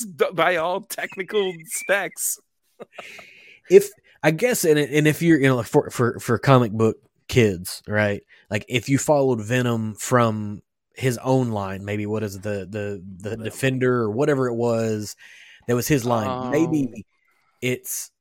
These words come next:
Speaker 2: maybe it's more acceptable to have those Venom movies and that Carnage version. But if you follow the Venom that is explicitly within the comic,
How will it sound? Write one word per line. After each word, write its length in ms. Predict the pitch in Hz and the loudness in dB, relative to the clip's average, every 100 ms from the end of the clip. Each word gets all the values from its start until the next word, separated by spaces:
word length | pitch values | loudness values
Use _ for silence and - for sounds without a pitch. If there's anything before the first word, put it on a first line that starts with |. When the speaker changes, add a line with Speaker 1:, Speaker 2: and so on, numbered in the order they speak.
| _ - | _ -2
Speaker 2:
maybe 320 | 131 185 170 | 2 2 2
it's 120 | 139 127 | 0 0
more 320 | 131 143 127 | 0 0 0
acceptable 580 | 92 - 131 113 110 110 | -2 -2 -2 -2 -6 -4
to 60 | |
have 360 | 107 127 120 107 | -2 0 0 0
those 220 | 117 104 | -4 -4
Venom 280 | 107 120 113 | -4 -4 -2
movies 380 | 117 110 110 101 | -2 -4 -6 -8
and 100 | 110 | -8
that 180 | 113 - | -8 -8
Carnage 480 | - 139 120 104 98 | -4 -2 -2 -6 -2
version. 560 | 151 143 107 95 92 - _ _ _ | 0 0 -2 -6 -10 -18 _ _ _
But 160 | 110 127 | -4 -2
if 80 | 120 | -2
you 100 | 165 | -2
follow 360 | 165 147 131 | 0 0 0
the 100 | 120 | -2
Venom 380 | 110 135 139 120 | -4 -2 -2 -2
that 120 | 117 | -4
is 140 | 110 104 | -4 -6
explicitly 640 | 101 - 208 - 120 117 | -10 -2 -2 -2 -4 -8
within 320 | 104 - 147 | -8 -6 -6
the 80 | 117 | -6
comic, 400 | - 180 214 | -10 -10 -10